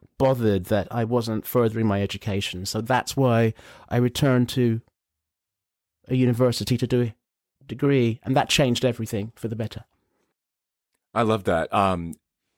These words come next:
Speaker 2: the word that kept popping in my head was longevity, and it's so rare that you find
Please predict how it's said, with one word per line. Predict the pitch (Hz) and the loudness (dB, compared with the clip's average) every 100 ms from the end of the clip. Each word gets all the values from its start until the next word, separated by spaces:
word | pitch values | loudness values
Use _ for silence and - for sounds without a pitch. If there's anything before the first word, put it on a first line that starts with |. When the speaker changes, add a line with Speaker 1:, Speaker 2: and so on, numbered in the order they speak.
| _ _ _ _ _ _ _ _ _ _ _ - | _ _ _ _ _ _ _ _ _ _ _ -18
Speaker 2:
the | - 113 | -6 -2
word | 107 117 | 2 2
that | 110 | 2
kept | 113 113 | 0 -4
popping | 104 107 95 | -2 -2 -2
in | |
my | 90 | -2
head | 87 90 | -2 -2
was | 82 76 - | -4 -6 -6
longevity, | 92 92 90 90 90 - 95 98 - _ _ _ _ | 0 0 2 0 -2 -2 -6 -6 -12 _ _ _ _
and | 95 98 92 90 85 85 _ | -2 0 2 0 -2 -8 _
it's | - 101 | -4 -2
so | - | 2
rare | 139 110 110 | 2 4 2
that | 98 | 2
you | 87 92 | 0 -4
find | - 98 92 87 85 | 0 2 2 -2 -6